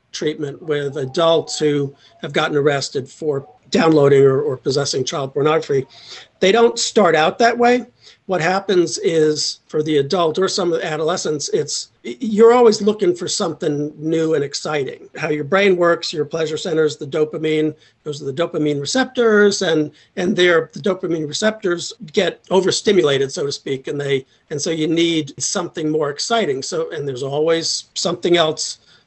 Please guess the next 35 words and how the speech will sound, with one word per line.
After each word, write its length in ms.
more 200
and 80
more 140
exciting 420
to 120
find 260
on 100
the 80
internet. 460
People 240
start 300
looking 280
for 140
more 220
and 80
more 180
risky 400
things. 580
And 180
then 460
for 160
some 180
of 80
these 160
adults 360
I've 200
evaluated, 520
they 120
just 240
go 80
down 240
this 160
rabbit 240
hole, 260
and 180